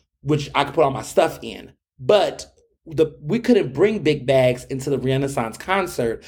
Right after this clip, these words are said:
So the peel was the only thing we put all of our cards, I Ds, and stuff in. So that was, so, so there was a lot of logistical fashion reasons why those pieces did not work for the tour. How, I mean, for the, yeah, for the tour, for the Renaissance tour.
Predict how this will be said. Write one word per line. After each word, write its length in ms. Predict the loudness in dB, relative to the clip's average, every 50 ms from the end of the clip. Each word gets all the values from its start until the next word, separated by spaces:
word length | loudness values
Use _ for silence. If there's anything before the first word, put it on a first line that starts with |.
| -20 -20 -6
So 140 | -2 0 2
the 100 | 2 2
peel 400 | 2 0 2 4 6 6 6 4
was 140 | 2 0 0
the 100 | -2 -2
only 220 | -2 -4 -4 -4
thing 300 | -6 -4 -4 -4 -2 -2
we 100 | -4 -6
put 200 | -6 -4 -4 -2
all 200 | 2 2 2 2
of 100 | 2 0
our 120 | -2 -2 -4
cards, 400 | -2 0 2 4 4 4 2 0 -2
I 80 | -4 -4
Ds, 260 | -2 -4 -4 -4 -4
and 100 | -8 -8
stuff 300 | -6 -6 -6 -6 -8 -16 _ -12
in. 320 | -10 -10 -10 -12 -14 -20 _ _ _ _ _ _ _ _ _ _ _ _ _
So 160 | 0 0 0 0
that 500 | 0 0 0 2 2 2 2 0 2 2
was, 600 | 2 2 2 0 -4 -8 -12 -16 -20 -20 -20 _ _ _ _ -2
so, 160 | 0 2 2
so 400 | 4 2 2 2 0 -4 -4 0
there 120 | 2 2 2
was 100 | 4 4
a 20 |
lot 160 | 6 6 6
of 60 | 6
logistical 600 | 4 2 2 0 -2 -4 -2 -4 -2 -2 -2 0
fashion 460 | 2 2 4 4 2 0 -2 -4 -2 -2
reasons 320 | 0 -2 -2 -2 -4 -6
why 540 | -2 0 2 2 4 4 2 0 -2 -4 -8 -12 -20 -20 -20 _ _ _ 4
those 220 | 4 4 4 2
pieces 360 | 0 -4 -6 -6 -6 -6 -2
did 140 | 2 2 2
not 260 | 2 2 -2 -4 -4
work 400 | 0 2 2 4 2 2 -2 -8 -12
for 320 | -6 -2 2 2 2 2
the 120 | 2 -2 -6
tour. 540 | -4 0 0 0 0 0 -4 -8 -12 -14 _ -14 -14 -14 -16 _
How, 320 | 0 2 4 4 4 4 2 2
I 80 | 2
mean, 140 | 2 2 2
for 100 | 0 -2
the, 80 | 0 2
yeah, 160 | 2 2 2
for 100 | 0 -6
the 80 | -4
tour, 220 | -2 2 2 2 2
for 80 | 0
the 60 | -2 -2
Renaissance 340 | -2 -2 -2 -2 -6 -6
tour. 240 | -6 -8 -10 -10 -10